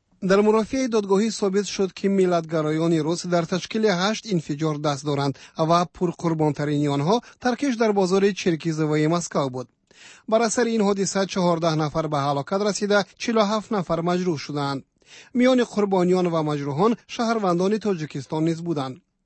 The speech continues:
مجرمان اعضای گروه ملتگرایان سپس، اکثراً دانشجویان مکاتب عالی مسکوند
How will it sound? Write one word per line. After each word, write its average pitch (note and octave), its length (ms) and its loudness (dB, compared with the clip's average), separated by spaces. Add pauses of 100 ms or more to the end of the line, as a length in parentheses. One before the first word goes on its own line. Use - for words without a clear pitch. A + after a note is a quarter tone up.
(200)
مجرمان A#3+ 640 2
اعضای A#3 440 0
گروه G#3+ 360 0
ملتگرایان F3+ 880 0
سپس، G#3 460 -2 (200)
اکثراً A#3 440 0
دانشجویان G3+ 760 2
مکاتب F3+ 480 -4
عالی E3 340 0
مسکوند F3 640 -2